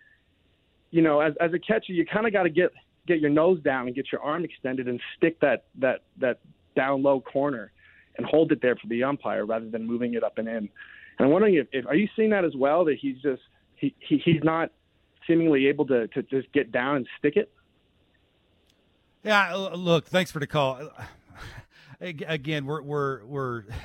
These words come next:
Speaker 2: <laughs> consistently talking about these catchers moving their glove too much, right? It's, it's the, it's the, like tonight, you, you look, you look at, uh, uh, the catchers, the way they just are all, sorta all over the place, right? It's Reese McGuire. You see, you see how much he moves his glove?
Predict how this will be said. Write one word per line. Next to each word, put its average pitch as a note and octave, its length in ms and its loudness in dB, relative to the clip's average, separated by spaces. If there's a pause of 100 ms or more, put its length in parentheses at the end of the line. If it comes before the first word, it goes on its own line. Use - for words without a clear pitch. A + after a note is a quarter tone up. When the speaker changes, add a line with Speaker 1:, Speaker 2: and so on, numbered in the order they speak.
(140)
Speaker 2:
<laughs> - 340 -20
consistently E3 680 -8
talking D3 360 -4
about B2 240 -6
these C3+ 180 -10
catchers B2 440 -8
moving B2 280 -10
their A2 80 -12
glove A2+ 300 -12
too A#2 120 -12
much, G2+ 300 -14
right? A#2+ 220 -6
It's, B2 180 -12
it's C3 220 -12
the, B2 320 -8 (460)
it's C3 220 -10
the, C3 220 -8 (520)
like E3 220 -2
tonight, D3+ 360 -4
you, C3+ 120 -10
you C#3+ 180 -10
look, F3 200 -10
you D3+ 160 -10
look G3+ 180 -10
at, C#3 80 -16 (180)
uh, A#2+ 60 -20 (680)
uh, B2 100 -14 (120)
the C3+ 100 -12
catchers, D#3+ 460 -4
the C#3 100 -12
way C#3+ 220 -4
they C3 180 -6
just B2 380 -12
are C3 180 -6
all, C3+ 200 -4
sorta E3+ 280 -8
all C3 280 -8
over D#3 160 -10
the A2+ 80 -16
place, G#2 340 -16
right? C#3+ 220 -8
It's C#3+ 260 -14 (240)
Reese C3+ 320 -8
McGuire. C#3 520 -6
You D#3 100 -14
see, C4 160 -10
you F#3+ 240 -14
see - 180 -10
how A#3+ 120 -4
much A#3+ 200 -8
he A3 100 -8
moves F3+ 280 -8
his G#3+ 160 -12
glove? G#3+ 260 -8